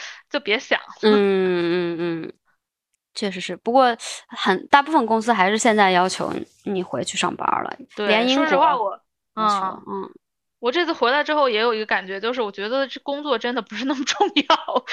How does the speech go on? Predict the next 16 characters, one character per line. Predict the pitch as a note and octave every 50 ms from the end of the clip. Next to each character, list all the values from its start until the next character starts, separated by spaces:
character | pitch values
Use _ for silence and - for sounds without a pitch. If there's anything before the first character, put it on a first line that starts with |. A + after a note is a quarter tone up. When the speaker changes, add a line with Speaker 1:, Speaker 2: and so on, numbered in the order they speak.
| - - - -
Speaker 1:
就 | F4 A#3 - _
Speaker 2:
嗯。 | A3 G#3+ G#3+ G#3+ A3 A3 A3 - - - _ _ _ - - - _ _ _
Speaker 1:
真 | - D#4 E4
的 | E4+ D4+
不 | G3+ A3
是 | A#3 B3
那 | B3+ C4
么 | C4 -
重-， | - C#4+ - - -
<laughs> | -
重 | - C#4+ B3+ B3
要 | A3 G3+ F#3+ F#3+
工 | - G3 G3 G#3
作。 | G#3 A3 F#3+ - - - - - - - - - _ _ _ _
就 | - D4 C#4
是 | B3+ B3 - -